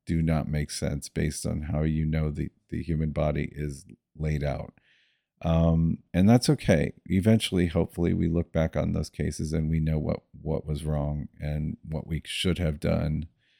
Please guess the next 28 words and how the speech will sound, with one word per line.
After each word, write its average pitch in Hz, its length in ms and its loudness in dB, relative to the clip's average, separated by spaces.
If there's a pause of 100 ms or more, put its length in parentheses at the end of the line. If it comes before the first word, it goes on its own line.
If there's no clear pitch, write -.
(280)
Sort 156 240 2
of 127 120 2
like 92 260 4
how 87 180 4
I 85 100 6
look 87 280 2
back, 87 480 2
um, 80 400 2 (440)
you 87 100 0
know, 76 200 2
twelve 85 380 2
years 90 540 6 (100)
at, 80 720 2 (200)
uh, 78 480 -2 (960)
people 82 400 0
with, 78 260 2 (360)
uh, 82 340 -2
sciatica 82 720 2
where 78 220 0
the 76 100 -4
gluteus 78 500 -2
medius 78 440 -2
motor 78 240 -2
point - 400 -6 (160)
resolved 73 500 -2
it. 69 220 -4 (800)
Um, 76 540 2 (540)
it's, - 360 0